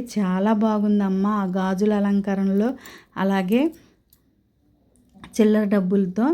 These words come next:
అసలు పొగ అయితే సాంబ్రాణి ఎంత బాగా వేస్తున్నారంటే అంత బాగా వేస్తున్నారు. అసలు ఆ సాంబ్రాణి ధూపంలో అమ్మ చూడండి ఎంత బాగుందో.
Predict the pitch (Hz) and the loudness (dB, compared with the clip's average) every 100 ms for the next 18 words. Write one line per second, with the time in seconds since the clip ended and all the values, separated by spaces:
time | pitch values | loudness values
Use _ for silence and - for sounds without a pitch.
0 | 339 - - 214 220 220 214 208 196 190 | -2 -10 -8 -6 -2 0 0 -2 -4 -12
1 | - - 202 - 202 185 240 240 233 214 | -18 -16 -12 -2 0 2 2 2 2 0
2 | 269 277 190 202 208 214 208 220 330 - | 0 -2 -4 -2 0 0 0 0 0 -4
3 | - - - 202 202 214 190 190 208 240 | -20 -14 -2 0 0 0 0 0 2 2
4 | 226 214 - 208 208 202 196 196 233 220 | 2 -2 -4 -2 0 0 0 0 0 0
5 | 196 190 190 196 202 202 - 196 196 190 | 0 -2 -2 0 0 -2 -4 -2 0 0
6 | 196 302 381 - - - 190 202 202 196 | 0 -2 -4 -14 -20 -10 -8 -4 -2 0
7 | 196 190 - - 196 202 202 196 220 233 | -2 -4 -8 -8 -6 -2 0 2 4 4
8 | 240 233 208 196 196 214 202 208 196 196 | 6 4 2 -2 -2 -2 -2 -2 -2 -2
9 | 214 220 208 202 196 202 190 185 208 190 | -2 -2 -2 0 0 0 -2 -2 -2 0
10 | 190 196 208 196 | 0 2 2 2